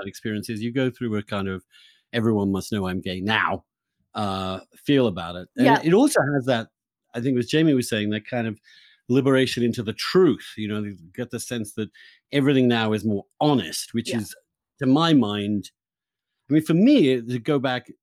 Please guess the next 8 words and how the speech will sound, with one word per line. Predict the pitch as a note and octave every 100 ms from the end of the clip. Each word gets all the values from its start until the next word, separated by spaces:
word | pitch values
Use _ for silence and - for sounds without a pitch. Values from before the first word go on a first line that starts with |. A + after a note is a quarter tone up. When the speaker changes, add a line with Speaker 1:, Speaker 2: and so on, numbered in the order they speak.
| -
Speaker 1:
another | A#2+ C3 D3+ B2+ A2
God | - A2 G2
knows | F#2+ F#2
how | - G2+
many, | G2 F2+ -
well, | A#2+ E2+ F2
the | G2+ A2+ - _ _ _ _
seventies, | - G3+ F#3 F#2 E2+ - -